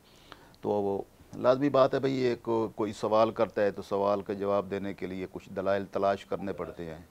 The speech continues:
लेकिन मैंने आज तक कभी, कभी हुजूर शेखुल इस्लाम को नहीं देखा कि आपसे कोई भी बात पूछी गई हो और आपने उसके लिए मोहलत मांगी हो कि मैं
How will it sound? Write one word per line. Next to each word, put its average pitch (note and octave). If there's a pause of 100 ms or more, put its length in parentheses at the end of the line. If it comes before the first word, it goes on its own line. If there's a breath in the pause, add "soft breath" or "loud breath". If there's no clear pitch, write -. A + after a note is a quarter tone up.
(140)
लेकिन A2
मैंने A#2
आज A2
तक G#2+ (120)
कभी, G#2+
कभी -
हुजूर F#2
शेखुल F#2+
इस्लाम G2
को G2+
नहीं G#2+
देखा F#2+ (560 loud breath)
कि G#2
आपसे A#2+
कोई B2+
भी B2+
बात A#2
पूछी B2+
गई A#2+
हो A2+
और G2+
आपने A2
उसके A2+
लिए A2
मोहलत A2+
मांगी G#2
हो F#2+
कि G2+
मैं F#2+